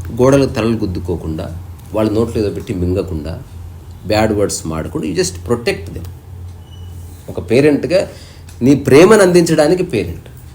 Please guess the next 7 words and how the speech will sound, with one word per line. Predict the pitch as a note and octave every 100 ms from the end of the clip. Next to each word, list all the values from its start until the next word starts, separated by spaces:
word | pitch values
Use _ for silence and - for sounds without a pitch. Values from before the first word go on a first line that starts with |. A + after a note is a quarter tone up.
| - C3
అది | D#3+
నీకు | D#3+ C#3
జన్మతః | C3 D#3 F3 F3
ఉంది. | D3 F#2 D#2+ - - - - - - - - - - - - - - - - - -
నేర్పించడానికి | D3 G3+ G3 A3+ G#3+ F#3+
పేరెంట్ | C#3 E3+ D#3 G#2+
కాదు. | E2